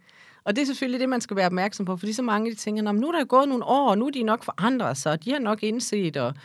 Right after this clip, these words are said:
og de kommer tilbage og præsenterer sig som den søde, dejlige, du har mødt engang. Og så,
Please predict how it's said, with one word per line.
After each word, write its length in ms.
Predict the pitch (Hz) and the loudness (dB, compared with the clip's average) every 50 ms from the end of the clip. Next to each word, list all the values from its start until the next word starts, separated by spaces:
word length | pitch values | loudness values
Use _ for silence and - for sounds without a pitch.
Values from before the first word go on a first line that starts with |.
| - - - - - - - - - - - - - - - _ _ | -20 -20 -20 -20 -20 -20 -20 -20 -20 -20 -20 -20 -20 -20 -20 _ _
og 100 | 220 208 | -4 -4
de 60 | 247 226 | -2 -2
kommer 240 | - 254 233 220 | -2 0 0 0
tilbage 440 | 214 - 196 - 214 220 233 254 262 | 0 -2 0 4 6 6 8 6 6
og 60 | 240 | 4
præsenterer 440 | - - 202 - 214 208 - 226 226 208 | 2 0 -2 -2 -2 0 2 4 4 4
sig 120 | 208 196 | 2 -2
som 180 | - 196 196 185 | -2 -2 -2 0
den 140 | 196 190 | 0 -2
søde, 320 | 180 - - 208 214 226 233 | -2 0 2 2 2 2 4
dejlige, 380 | - 180 175 185 196 202 214 | 4 2 4 4 2 2 0
du 140 | 202 185 196 | -2 0 0
har 80 | 190 190 | 0 2
mødt 300 | 196 196 226 269 285 302 | 2 2 2 0 0 0
engang. 380 | 226 185 170 151 170 175 - - - - - _ _ _ _ _ _ _ _ | 0 0 2 2 2 0 -2 -4 -12 -20 -20 _ _ _ _ _ _ _ _
Og 120 | - 175 170 | -6 -6 -6
så, 120 | - 202 | -6 -10